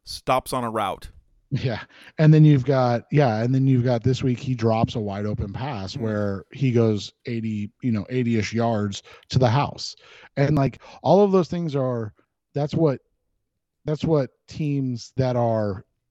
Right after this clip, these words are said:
Speaker 2: either, and this will be kind of what defines the Cardinals. If that is how they continue to go, then they're a bad team.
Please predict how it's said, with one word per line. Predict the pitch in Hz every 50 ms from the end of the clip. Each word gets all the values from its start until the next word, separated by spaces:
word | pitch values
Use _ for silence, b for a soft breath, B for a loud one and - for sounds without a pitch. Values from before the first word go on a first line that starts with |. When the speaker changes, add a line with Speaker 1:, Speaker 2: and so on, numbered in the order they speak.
| _ _ _ _ _ _ _ _ _ _ _ _ _ _ _ _ -
Speaker 2:
either, | 160 156 156 147 135 139 135 123 120 113 107 98 92 _ _ _ _ _ _ _ _ _ _ _ _ _ _ _ _ _ _ _ _ _ _ _ -
and | 143 143 147
this | 170 202 - -
will | 214
be | 160 135 147 156 139
kind | 120 139 143 135
of | 127 117
what | 117 107
defines | 101 101 - 120 113 110 101 87
the | 98
Cardinals. | - - 110 98 82 82 82 - - _ _ _ _ _ _ _ _ _ _ _ _ _ _ _ _ _ _ _ _ -
If | 151 147 - -
that | 147 139 156 190 190
is | 185 175 147 127 - - - _ _ _ _ _ _ _ _ -
how | - 135 123 131 131 139
they | 139 143 139
continue | 123 - 120 113 - 117 120 123 123 117
to | 104
go, | 95 87 95 95 95 101 117 139 156 - b b b b b b b b b b b b b b b b b _ _ _ _ _ _ _ _ _ _ _ _ _ _ _ _ _ _ _ _ -
then | 135 123 123 139 135 127
they're | 131 120 110 107
a | 104
bad | 92 101 92 80 87 87
team. | - - 123 110 -